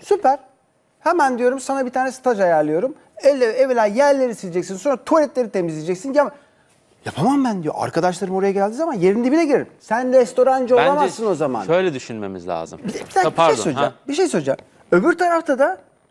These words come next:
Speaker 1: diyor ki, "Ben," diyor, e, "şey yapamam," diyor ya. "Ben o me-, o, yani mesleği küçümsüyor. Bakkalcılığı küs-, küçümsüyor. Taksi, taksi şoförlüğü olmayı küç-, küçümsüyor."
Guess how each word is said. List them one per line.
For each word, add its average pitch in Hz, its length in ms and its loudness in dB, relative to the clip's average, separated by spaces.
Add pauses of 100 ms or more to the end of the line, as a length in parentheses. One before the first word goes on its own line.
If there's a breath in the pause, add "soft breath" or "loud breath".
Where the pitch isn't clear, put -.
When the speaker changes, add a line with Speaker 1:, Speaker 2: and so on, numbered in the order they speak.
(140)
Speaker 1:
diyor 349 180 0
ki, 247 340 0 (720)
"Ben," 285 340 2
diyor, 302 440 2 (540)
e, 208 40 -4
"şey 240 160 2
yapamam," 285 440 -2
diyor 165 120 -4
ya. 220 280 -6
"Ben 220 240 -2
o 240 160 -2
me-, 254 180 0
o, - 260 -10 (120)
yani 139 200 -4
mesleği 143 500 2
küçümsüyor. 226 600 -2 (120)
Bakkalcılığı 285 600 0
küs-, 233 300 -10
küçümsüyor. 170 600 -8 (720 soft breath)
Taksi, 262 580 0
taksi 269 480 -4
şoförlüğü 240 460 0
olmayı 202 320 0
küç-, 170 320 -12
küçümsüyor." 240 680 -2